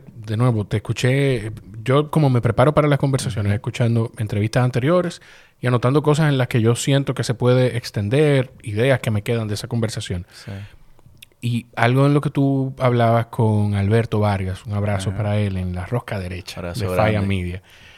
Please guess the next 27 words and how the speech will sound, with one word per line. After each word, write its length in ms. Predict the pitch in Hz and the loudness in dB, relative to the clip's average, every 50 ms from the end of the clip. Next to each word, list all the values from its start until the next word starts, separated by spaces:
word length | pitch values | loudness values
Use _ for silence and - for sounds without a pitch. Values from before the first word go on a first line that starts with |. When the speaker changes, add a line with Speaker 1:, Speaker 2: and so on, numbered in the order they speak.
| - - - - - _ _ _ _ _ _ _ _ | -20 -20 -20 -20 -20 _ _ _ _ _ _ _ _
Speaker 1:
era 500 | 120 120 117 120 117 123 127 127 123 120 | 0 2 2 4 4 4 2 2 2 0
el 220 | - 120 120 120 | 0 0 -2 0
tema 300 | 117 - 110 104 101 104 | 2 0 0 2 2 2
de 280 | 104 101 101 107 107 - - | 2 2 0 0 -2 -6 -10
que 120 | - - 113 | -4 -2 -2
aquí 680 | 101 - - - 113 110 107 107 110 110 110 110 110 110 | -2 -2 -2 -2 -2 0 0 0 0 0 0 0 -2 -2
vivimos 460 | 110 117 117 113 104 95 95 95 - | 0 2 2 2 2 2 -2 -4 -6
problemas 480 | - 104 98 95 101 107 117 117 - | -4 -2 -2 0 0 0 -2 -2 -4
coyunturales 920 | - - 110 104 107 127 139 131 160 170 170 151 113 110 127 135 - - - _ _ _ _ - | -4 -4 -2 0 0 0 -2 0 0 0 2 2 0 0 -4 -6 -10 -14 -20 _ _ _ _ -16
Speaker 2:
Así 240 | 107 95 - - | -16 -14 -12 -12
es. 120 | 92 87 92 | -8 -4 0
Speaker 1:
y 200 | 120 123 123 123 | 0 0 0 0
problemas 460 | - - 113 107 104 104 113 110 - | -2 -2 -2 0 0 0 0 0 0
estructurales. 840 | 120 - - - 123 113 107 - - 110 104 92 82 85 87 85 - | -2 -4 -2 0 0 0 2 2 2 4 4 2 2 0 -4 -6 -8
Speaker 2:
Correcto. 100 | _ - - _ _ _ _ | _ -20 -20 _ _ _ _
Speaker 1:
Y 60 | - 107 | -16 -4
que 100 | - 113 | 0 0
la 80 | 107 | 2
mayoría 300 | 107 107 104 104 101 110 | 4 4 4 4 4 2
de 60 | 117 | 2
las 100 | 123 131 | 2 2
veces 340 | 127 143 135 131 - 139 123 | 2 2 2 2 0 -2 -4
la 320 | 104 113 107 104 104 101 98 | -2 -4 -2 -2 -2 -2 -2
política 400 | 104 98 98 101 113 120 123 117 | -2 -2 -2 -2 -2 -4 -6 -4
se 100 | - 127 | -4 -4
enfoca 440 | 113 - - 143 147 - 147 - - | -4 0 0 0 0 0 -8 -10 -6
en 340 | - 127 123 127 139 139 - | -4 -2 -2 0 -2 -4 -8